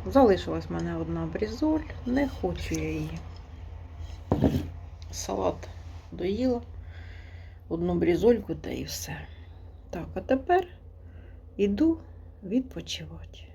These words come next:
Я заморилася. Мабуть, зараз поставлю вам відео, тому що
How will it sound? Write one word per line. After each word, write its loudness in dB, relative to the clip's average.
Я 4
заморилася. -4
Мабуть, 4
зараз 4
поставлю 4
вам 6
відео, 6
тому 4
що -6